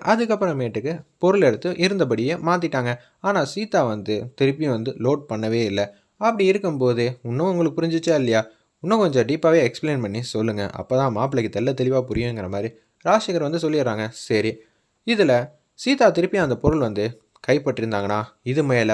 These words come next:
இன்னொரு ஃபிங்கர் பிரிண்ட் கிடைச்சிருக்கும். ஆனா கிடைக்கவே இல்ல. கொஞ்சம் கைரேகை வந்து அழிஞ்சிருக்கும், அப்படியும் அழியல. இதுலேருந்து உங்களுக்கு என்ன தெரியுது? யாரோ ஒருத்தங்க யூஸ் பண்ணியிருந்தாங்கன்னா நிச்சயம்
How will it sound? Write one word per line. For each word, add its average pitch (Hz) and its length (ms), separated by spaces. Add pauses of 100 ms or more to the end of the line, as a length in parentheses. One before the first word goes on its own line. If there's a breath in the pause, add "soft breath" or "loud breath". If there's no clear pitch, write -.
(160)
இன்னொரு 156 440
ஃபிங்கர் 156 400
பிரிண்ட் 139 260
கிடைச்சிருக்கும். 139 600
ஆனா 156 200
கிடைக்கவே 147 540
இல்ல. 104 160 (420 soft breath)
கொஞ்சம் 226 380 (120)
கைரேகை 160 480
வந்து 113 240 (380)
அழிஞ்சிருக்கும், 135 580 (140)
அப்படியும் 143 520
அழியல. 143 380 (520 soft breath)
இதுலேருந்து 226 360
உங்களுக்கு 170 260
என்ன 175 100
தெரியுது? 131 380
யாரோ 110 380
ஒருத்தங்க 113 380 (280)
யூஸ் 170 220
பண்ணியிருந்தாங்கன்னா 107 540 (420 soft breath)
நிச்சயம் 180 480